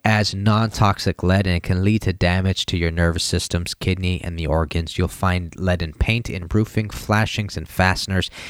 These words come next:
in plumbing pipes, connectors, and solder. Fortunately, it has be-, been declined in use, and these days is mostly found in public buildings more than forty years old. One thing I gotta say is that when you were talking about the potable water system, you are by code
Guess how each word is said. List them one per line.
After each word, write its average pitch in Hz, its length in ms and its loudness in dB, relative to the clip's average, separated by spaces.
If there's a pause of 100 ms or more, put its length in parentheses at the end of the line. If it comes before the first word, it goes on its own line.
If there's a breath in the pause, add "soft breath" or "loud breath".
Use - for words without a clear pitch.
(140 loud breath)
in 85 140 -6
plumbing 101 380 0
pipes, - 340 0
connectors, 92 640 0
and 80 160 -2
solder. 90 480 2 (380 loud breath)
Fortunately, 120 720 0
it 98 100 2
has 92 220 2
be-, - 140 -2 (380)
been 117 220 0
declined 110 640 -2
in 95 120 -2
use, 92 280 2
and 85 180 -4
these 107 220 0
days 95 320 0
is - 180 -4
mostly 92 300 -2
found 90 280 0
in 73 100 -4
public 101 400 0
buildings 87 380 -2
more 87 280 0
than 80 140 -4
forty 80 340 -4
years 73 260 -2
old. 95 260 -2 (360 loud breath)
One 123 160 0
thing 110 200 -2
I 92 100 2
gotta 87 220 2
say 127 340 2
is 95 260 -6
that 92 220 0
when 95 160 -4
you 101 100 0
were 110 100 2
talking 117 360 -2
about 98 240 0
the - 60 -6
potable 117 540 2
water 113 300 2
system, 87 560 -2 (140)
you 110 260 2
are 123 160 4
by 101 260 2
code 139 480 2